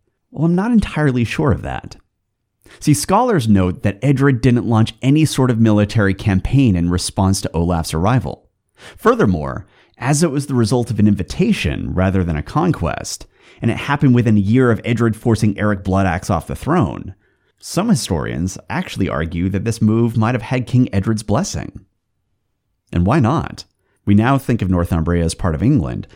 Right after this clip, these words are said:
but that wasn't the case in the tenth century. In fact, annexing Northumbria had been a massive bloody headache for both of Edred's predecessors.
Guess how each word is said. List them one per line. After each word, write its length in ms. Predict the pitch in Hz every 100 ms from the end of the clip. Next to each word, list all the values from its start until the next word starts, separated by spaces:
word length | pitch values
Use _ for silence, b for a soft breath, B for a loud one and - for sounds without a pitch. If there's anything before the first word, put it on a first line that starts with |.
| b b b
but 100 | -
that 140 | 135
wasn't 220 | 214 175 151
the 60 |
case 380 | - 151 160 -
in 80 | 95
the 100 | 80
tenth 240 | - 90
century. 520 | - 120 135 78 67 - - _ _ _ _ B
In 100 | 110
fact, 440 | 104 208 104 73 - b b
annexing 540 | 143 190 196 - - 143
Northumbria 640 | 131 120 123 135 165 175 B B
had 140 | 131
been 100 | 143
a 60 | 123
massive 720 | 117 131 143 147 143 139 117
bloody 320 | 117 117 120
headache 460 | 104 156 107 80
for 220 | - - 110
both 420 | 101 127 120 113
of 100 | 113
Edred's 380 | - 104 101 92
predecessors. 920 | - 131 120 - 78 - 67 - -